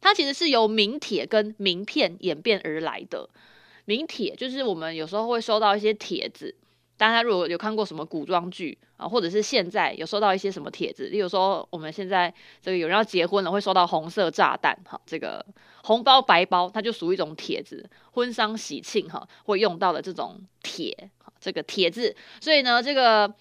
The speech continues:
贺年卡就是由名帖或者是名片演变而来的。那你应该会很好奇是在哪一个年代开始流行这件事情呢？就是护送贺年卡。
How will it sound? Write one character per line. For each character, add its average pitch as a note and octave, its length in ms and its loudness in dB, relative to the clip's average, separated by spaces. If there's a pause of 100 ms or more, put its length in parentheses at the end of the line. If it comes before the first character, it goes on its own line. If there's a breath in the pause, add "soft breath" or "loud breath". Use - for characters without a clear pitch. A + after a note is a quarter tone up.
(180 soft breath)
贺 F#4+ 100 4
年 A#3+ 160 6
卡 F3 240 0 (160)
就 C#4+ 100 -2
是 C4+ 140 0
由 F#3 320 2 (140)
名 G3 200 -2
帖 C4 320 0
或 A#3+ 140 2
者 F3 60 0
是 F#3+ 200 2
名 F3 200 -4
片 G#3+ 280 0 (200)
演 F3+ 260 2
变 G#3 240 4
而 D#3 160 -2
来 D#3+ 240 -2
的。 - 140 -10 (260 soft breath)
那 F4 140 0
你 E4 120 0
应 G#3 60 0
该 C4 140 2
会 C#4+ 120 4
很 A#3 220 -2
好 A#3+ 220 4
奇 F#3 260 -2
是 G3+ 560 -2
在 A3 220 2
哪 F3+ 160 0
一 D#4 40 -4
个 E4 120 2
年 B3 160 0
代 B3+ 160 4
开 A#3+ 200 2
始 G#3+ 260 -2
流 G3+ 260 2
行 A#3 200 -4
这 B3 120 0
件 A#3+ 180 0
事 A#3+ 180 -2
情 F3+ 200 -2
呢？ F3 120 0
就 A3 120 0
是 A3+ 80 2
护 A3 240 -4
送 G#3 240 0
贺 A3 140 0
年 D3 260 -6
卡。 - 240 -4